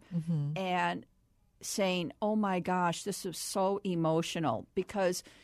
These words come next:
Speaker 2: when you see the
Speaker 1: Mm.
Speaker 2: beauty of dance and you hear it with incredible, beautiful music,
Speaker 1: Mm.
Speaker 2: and people were just touched by it. And honestly, what I'm really hoping, as I said earlier, I'm hoping lives will,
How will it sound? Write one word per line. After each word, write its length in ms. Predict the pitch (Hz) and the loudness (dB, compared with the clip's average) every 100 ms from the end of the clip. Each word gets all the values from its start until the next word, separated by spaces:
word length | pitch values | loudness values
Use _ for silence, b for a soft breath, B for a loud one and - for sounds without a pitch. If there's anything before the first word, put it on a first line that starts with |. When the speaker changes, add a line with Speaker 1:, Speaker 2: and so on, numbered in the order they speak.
| b - | b -2
Speaker 2:
when 160 | 208 | 0
you 100 | 196 | 2
see 460 | 196 - 269 277 262 | 0 0 0 2 2
the 160 | 208 | 0
Speaker 1:
Mm. 80 | 170 | 0
Speaker 2:
beauty 720 | 196 190 180 190 208 220 196 - | -2 -2 0 0 -2 -2 -4 -2
of 280 | 175 160 143 | -2 -2 -2
dance 540 | 175 175 160 - - | 0 0 0 -2 -6
and 220 | 208 196 | -4 -4
you 200 | 185 180 - | -2 -4 -6
hear 400 | 190 254 294 254 | -8 -4 -2 0
it 140 | 170 - | -2 -4
with 280 | 175 170 - | -6 -6 -6
incredible, 720 | 180 160 - 226 233 220 185 | -4 -4 -4 -2 0 0 -2
beautiful 720 | 147 180 208 226 214 - 185 | -4 -4 0 0 0 -2 0
music, 880 | 160 165 180 196 208 - 156 - - - | 2 0 0 0 0 0 -2 -2 -10 -8
Speaker 1:
Mm. 440 | 170 165 165 156 | -4 -2 -2 -2
Speaker 2:
and 140 | 151 147 | -2 -4
people 440 | 147 - 349 277 | -4 -2 -2 0
were 180 | 214 185 | 0 -2
just 380 | 202 165 - - | -2 -2 -4 -8
touched 580 | - 262 - - - - | -4 -2 -2 -4 -8 -4
by 220 | 160 139 | 0 2
it. 220 | 120 - | 0 -4
And 220 | 196 185 180 | -4 -4 -2
honestly, 560 | 185 220 320 320 185 175 | 0 2 2 -2 -4 -6
what 260 | 151 180 - | -2 -2 -2
I'm 160 | 180 180 | -4 -4
really 280 | 214 262 240 | -2 -2 -2
hoping, 400 | 190 175 202 196 | -2 -2 -4 -4
as 140 | 185 | -4
I 60 | 175 | -6
said 260 | - 180 | -4 -2
earlier, 360 | 175 160 165 208 | -2 0 -2 -2
I'm 160 | 180 | -4
hoping 360 | 180 196 202 190 | -2 -4 -4 -4
lives 540 | 165 160 170 190 - | -2 0 0 -2 -6
will, 220 | 214 180 | -4 -4